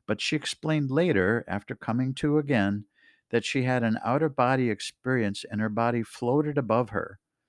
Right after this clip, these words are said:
And during that experience, she was able to read and remember a serial number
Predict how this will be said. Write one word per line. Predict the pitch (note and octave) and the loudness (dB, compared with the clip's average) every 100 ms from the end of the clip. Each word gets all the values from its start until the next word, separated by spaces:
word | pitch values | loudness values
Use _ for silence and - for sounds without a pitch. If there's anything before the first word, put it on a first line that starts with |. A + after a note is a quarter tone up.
| _ _ _ - | _ _ _ -6
And | A2 A2 | -2 2
during | C#3 F#3 D#3+ | 4 4 4
that | B2+ A2+ G2+ - | 4 2 0 -4
experience, | A2 - - B2+ A#2+ F2+ A2 - - _ - | -8 -8 -2 2 4 2 -2 -8 -10 _ -8
she | - C3 | -2 0
was | A#2 A2+ | 0 0
able | B2 C3 C3 | 0 0 -2
to | - | -2
read | G#2 G2+ C#3 D#3+ C#3+ - | -2 0 2 2 -2 -2
and | A2+ A2+ | 0 2
remember | G#2+ A#2 C#3 G2+ F2 A2 - _ _ _ _ | 2 2 2 2 0 0 -8 _ _ _ _
a | - | -10
serial | - G3+ G3 A#2 | -6 -2 2 2
number | F#2+ F2+ F2+ - - | 0 -4 -6 -10 -14